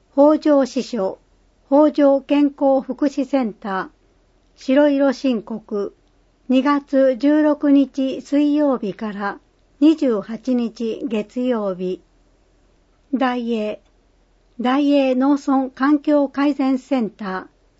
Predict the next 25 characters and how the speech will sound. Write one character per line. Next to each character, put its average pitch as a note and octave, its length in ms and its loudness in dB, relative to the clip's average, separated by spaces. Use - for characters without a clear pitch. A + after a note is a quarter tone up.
会 C#4 240 0
議 C4+ 180 0
室 - 460 -8
二、 A3 320 -6
一 G3+ 160 -6
階、 F#3+ 320 -6
白 C#4 300 2
色 C4 220 -2
申 A#3 260 -4
告、 F#3+ 480 -10
三 D4 300 -2
月 A3 500 -6
一 C4 220 -2
日 A#3+ 400 -6
火 A3 220 -4
曜 A#3+ 260 0
日 F3+ 100 -8
か F#3 160 -10
ら F3+ 300 -8
十 C#4+ 280 0
五 B3 160 -4
日 G3+ 520 -6
火 A3 160 -6
曜 G#3 280 -4
日。 F#3 220 -8